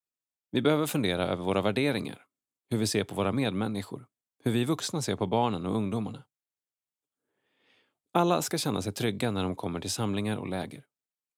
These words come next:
Jesus lyfte på ett särskilt sätt fram barnen. Det behöver vi som vuxna ta till oss. Vi vill att alla ledare ska göra någon form av trygga möten-utbildning innan Patrullriks.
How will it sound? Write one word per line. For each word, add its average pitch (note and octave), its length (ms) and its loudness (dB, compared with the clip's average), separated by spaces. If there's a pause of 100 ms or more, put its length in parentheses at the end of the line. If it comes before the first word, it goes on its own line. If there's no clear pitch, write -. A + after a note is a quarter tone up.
(1500)
Jesus D#3+ 460 2
lyfte B2 360 0
på - 80 -2
ett B2 80 -2
särskilt - 400 -4
sätt F#2+ 180 -4
fram F2 380 -2
barnen. A#2 440 -2 (640)
Det - 120 2
behöver C#3 200 4
vi F#2 160 2
som F#2+ 200 -2
vuxna A#2 360 -2
ta G#2+ 80 -2
till B2+ 260 -4
oss. - 260 -8 (1080)
Vi D3 140 2
vill D3 180 4
att D3 240 2
alla F#3 220 6
ledare G2+ 440 2
ska - 160 0
göra G2 200 2
någon G2 220 0
form F#2 260 0
av F#2 80 0
trygga G2+ 380 0
möten-utbildning A2+ 1080 -2
innan A2+ 300 0
Patrullriks. - 600 -6